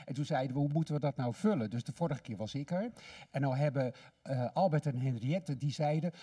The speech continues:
"Ah, we weten ook nog wel iemand. We hebben een buurman en die kan ook wel preken." Dus de buurman van, eh, Henriette en, eh, Albert. Leuk, hè?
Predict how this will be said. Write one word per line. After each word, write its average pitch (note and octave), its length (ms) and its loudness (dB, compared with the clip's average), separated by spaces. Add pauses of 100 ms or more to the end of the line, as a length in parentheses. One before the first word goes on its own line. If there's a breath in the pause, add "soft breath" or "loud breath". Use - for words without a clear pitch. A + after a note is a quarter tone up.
"Ah, A3+ 280 0
we G#3 100 4
weten G#3 300 2
ook G#3+ 120 0
nog G3+ 120 0
wel E3+ 120 2
iemand. C#3+ 260 2
We A2 60 -2
hebben C#3+ 180 4
een B2 140 2
buurman G#3 540 8
en E3 80 2
die D3 100 -2
kan D3 160 2
ook D#3 160 4
wel C3 100 2
preken." G#2+ 480 -4 (220 loud breath)
Dus F3+ 280 4 (640 loud breath)
de D#3 100 0
buurman A#3+ 420 8
van, F3 420 4
eh, D3+ 120 0
Henriette C#3+ 720 2
en, A#2 380 -2
eh, A2+ 180 -2
Albert. G#2 360 -4
Leuk, A#2+ 240 -4
hè? C3 160 -2